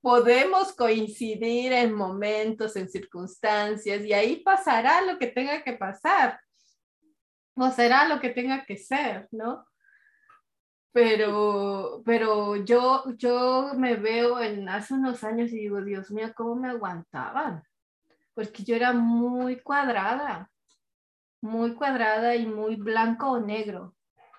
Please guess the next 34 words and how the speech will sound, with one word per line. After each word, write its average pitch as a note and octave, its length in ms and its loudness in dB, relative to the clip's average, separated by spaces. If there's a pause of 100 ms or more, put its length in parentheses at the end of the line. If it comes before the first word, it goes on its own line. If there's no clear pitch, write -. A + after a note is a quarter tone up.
(220)
O F3+ 80 -14
sea, G#3+ 180 -4
aquí A#3+ 220 -6
no B3+ 100 0
hay B3+ 200 0
medias G#3 540 -2
tintas, G3 480 -4
o F#3+ 120 -6
le A#3+ 240 0
entras D4+ 280 -4
o A3+ 60 2
no G#3+ 200 0
le G3 200 0
entras. - 460 -16 (340)
O G#3 80 -10
sea, A3+ 160 -8
muy B3+ 380 2
así C#4 380 -4
todo B3 200 2
el A#3+ 140 2
<laughs> - 0 -
tiempo. A#3+ 580 2
Entonces, C4+ 640 -2 (880)
eh, G#3 260 0
ahora A#3 400 4
que C#4 80 -4
estoy A#3 280 2
toda A#3+ 420 2
relajada, G3+ 840 4
<laughs> - 120 4
entonces B3+ 300 6
así, C#4+ 240 -4
"¿Qué D#4 120 -4
te A4+ 160 -6